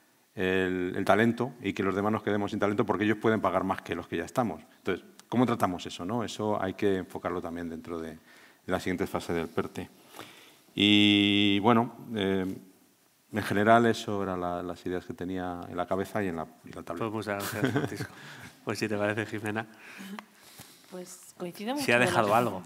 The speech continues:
Speaker 3: de los puntos, eh, pero básicamente creo que un tema que ha sacado y que me gustaría insistir es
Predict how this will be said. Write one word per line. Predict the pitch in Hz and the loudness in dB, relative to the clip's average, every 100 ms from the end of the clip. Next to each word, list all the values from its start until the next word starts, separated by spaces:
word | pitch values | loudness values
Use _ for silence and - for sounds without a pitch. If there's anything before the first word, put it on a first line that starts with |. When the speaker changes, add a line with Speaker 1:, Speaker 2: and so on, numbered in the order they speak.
| - | -10
Speaker 3:
de | 180 | -8
los | 175 | -6
puntos, | - 262 349 240 185 - 175 | -6 -4 0 0 0 -4 -8
eh, | 185 185 214 | -4 -4 -6
pero | 202 175 | -4 -4
básicamente | 165 160 - - 208 208 208 226 247 - - | -2 -4 -6 -4 -2 -2 -4 -6 -8 -10 -14
creo | 202 190 190 196 | -10 -6 -4 -6
que | - 220 214 208 196 190 - - - _ | -8 -6 -2 -2 -4 -6 -12 -16 -20 _
un | 220 226 | 0 2
tema | 269 269 254 | 0 0 -2
que | 240 | -2
ha | 233 | -4
sacado | 233 220 220 233 226 220 | -4 -6 -2 -2 0 -2
y | 214 | -2
que | 214 - 208 202 208 - - _ - | -6 -6 -4 -4 -6 -14 -20 _ -10
me | 196 | -8
gustaría | 196 - 196 202 220 214 208 208 202 - _ _ _ _ _ _ _ | -8 -6 -6 -4 -4 -2 0 -2 -6 -16 _ _ _ _ _ _ _
insistir | 220 220 208 - 220 214 | -2 -2 -8 -10 -8 -4
es | 233 254 | -4 -6